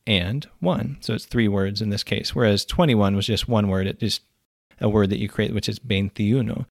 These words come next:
But thirty-one is thirty and one. So let's see what that sounds like in practice.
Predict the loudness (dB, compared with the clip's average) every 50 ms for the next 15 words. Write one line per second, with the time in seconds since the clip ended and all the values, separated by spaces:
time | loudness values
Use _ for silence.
0 | _ _ _ _ _ -2 -2 -2 -4 _ 0 2 2 4 4 2 2 2 2 2
1 | 2 0 0 -2 -4 -4 -2 -2 0 0 2 0 -2 -2 -6 -8 -6 -2 -2 -2
2 | -2 -2 -4 -8 -10 -6 -4 -2 -2 -2 -4 -8 -10 -10 -16 _ _ _ _ _
3 | _ _ 2 4 8 8 8 8 6 4 4 4 4 4 4 2 2 2 0 0
4 | 2 2 2 0 0 -2 -2 -4 -4 -4 -4 -2 -2 -2 -2 -2 0 0 0 0
5 | -2 -4 -6 -8 -6 -4 -6 -6 -6